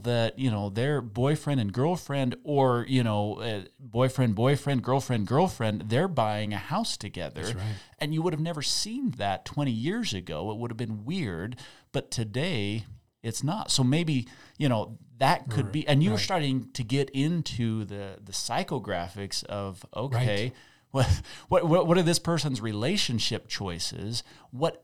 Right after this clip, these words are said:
Speaker 1: age are they when they're getting into a relationship, you know, and, and understanding that, and how confident do they have to be in their job prospects?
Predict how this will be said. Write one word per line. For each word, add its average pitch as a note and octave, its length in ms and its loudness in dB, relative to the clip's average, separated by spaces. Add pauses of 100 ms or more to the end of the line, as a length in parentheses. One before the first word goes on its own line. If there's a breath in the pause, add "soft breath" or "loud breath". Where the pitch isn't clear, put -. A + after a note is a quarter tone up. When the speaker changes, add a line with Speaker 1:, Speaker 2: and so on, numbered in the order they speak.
Speaker 1:
age F3 440 -2 (100)
are G#2+ 220 0
they G#2+ 160 -4
when B2 160 0
they're B2+ 100 -2
getting B2+ 320 0
into G3+ 320 0
a F#2+ 80 0
relationship, - 1040 -10 (140)
you A#2 120 -4
know, G#2+ 360 0
and, A2 260 -2
and A#2+ 220 0
understanding B2 840 -2
that, B2 440 -4
and A2 160 0 (360 loud breath)
how F3+ 180 0
confident D#3+ 640 -4
do C3 80 -4
they C3 160 0
have B2+ 320 -4
to A#2 80 -10
be A#2+ 600 -4
in A#2 200 -2
their G#2+ 160 -4
job A2+ 420 -2
prospects? - 800 -6